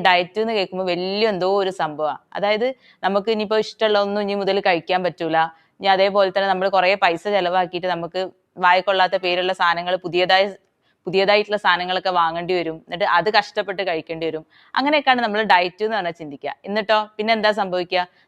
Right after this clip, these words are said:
നമ്മൾ ഏറിപ്പോയാൽ ഒരു മാസം ഇങ്ങനെ പോയിരിക്കും, അത് കഴിഞ്ഞാൽ വീണ്ടും നമ്മൾ നമ്മളെ പഴയ സ്ഥിതിയിൽ തന്നെ എത്തും. അപ്പോൾ എൻ്റെ ഒരു എക്സ്പീരിയൻസിൽ നമുക്ക് റിയൽ ലൈഫിലേക്ക് അപ്ലൈ ചെയ്യാൻ പറ്റിയ ടിപ്സ് ഞാൻ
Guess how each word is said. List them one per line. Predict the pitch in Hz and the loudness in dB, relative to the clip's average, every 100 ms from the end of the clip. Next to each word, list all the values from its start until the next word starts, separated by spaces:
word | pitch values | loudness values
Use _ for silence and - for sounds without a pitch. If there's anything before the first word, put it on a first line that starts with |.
| - | -8
നമ്മൾ | 185 220 208 | -2 2 4
ഏറിപ്പോയാൽ | 226 262 254 254 233 | 2 0 0 2 2
ഒരു | 233 202 | 2 4
മാസം | 185 190 240 247 208 | 4 2 -4 -8 -6
ഇങ്ങനെ | 214 226 214 | -2 -2 0
പോയിരിക്കും, | 185 185 175 139 - | 0 0 -2 -10 -6
അത് | 185 240 | -4 -2
കഴിഞ്ഞാൽ | 240 247 214 | -2 -2 -2
വീണ്ടും | 214 214 240 220 | -2 -2 -2 -2
നമ്മൾ | 196 220 - - | -2 -4 -6 -8
നമ്മളെ | 185 196 196 | -6 -2 2
പഴയ | 185 185 196 214 - | 2 2 0 -2 -4
സ്ഥിതിയിൽ | - 185 185 180 | -6 -6 -4 -4
തന്നെ | 180 156 | -6 -6
എത്തും. | _ _ _ _ _ _ - | _ _ _ _ _ _ -6
അപ്പോൾ | 294 302 247 | -2 -2 -2
എൻ്റെ | 262 294 | 0 0
ഒരു | 269 | 0
എക്സ്പീരിയൻസിൽ | - - 214 208 202 208 202 240 - | -2 -6 -2 -2 -2 -4 -4 -4 -6
നമുക്ക് | 196 202 220 | -6 -2 0
റിയൽ | 196 214 233 | 2 2 0
ലൈഫിലേക്ക് | 208 - 196 190 214 175 | -2 -2 -4 -4 -4 -6
അപ്ലൈ | - 196 | 0 0
ചെയ്യാൻ | 190 180 | 2 -2
പറ്റിയ | 170 185 | -4 -6
ടിപ്സ് | 180 - 202 | -8 -8 -4
ഞാൻ | 175 | -2